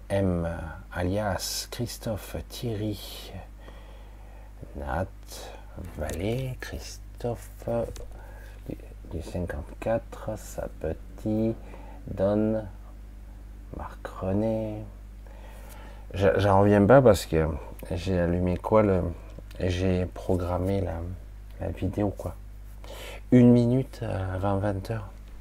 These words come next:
Et je vois qu'il y a un monde déjà. C'est impressionnant. Je, je suis un peu,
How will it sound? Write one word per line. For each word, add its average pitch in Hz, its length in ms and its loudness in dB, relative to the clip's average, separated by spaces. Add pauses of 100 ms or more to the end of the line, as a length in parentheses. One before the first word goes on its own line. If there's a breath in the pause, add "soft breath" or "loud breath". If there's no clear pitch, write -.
(720 loud breath)
Et 95 120 -2
je 87 120 0
vois 87 160 2
qu'il - 260 -2
y - 20 -2
a 82 40 -2
un 87 40 -2
monde 92 400 0
déjà. 82 360 -2 (840 loud breath)
C'est - 160 -6
impressionnant. 90 720 2 (720 loud breath)
Je, 90 160 -4 (240)
je 82 60 -8
suis - 180 -6
un 82 80 0 (100)
peu, 98 160 2